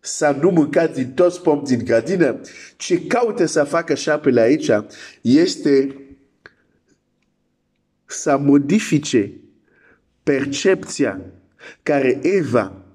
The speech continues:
o are despre Dumnezeu. Să-l vadă ca un Dumnezeu care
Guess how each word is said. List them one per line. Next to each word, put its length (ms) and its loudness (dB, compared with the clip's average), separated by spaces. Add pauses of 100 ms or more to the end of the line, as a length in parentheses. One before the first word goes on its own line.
o 140 4
are 220 2
despre 400 0
Dumnezeu. 560 0 (3000)
Să-l 320 0
vadă 360 2
ca 160 0
un 180 2
Dumnezeu 560 4
care 680 4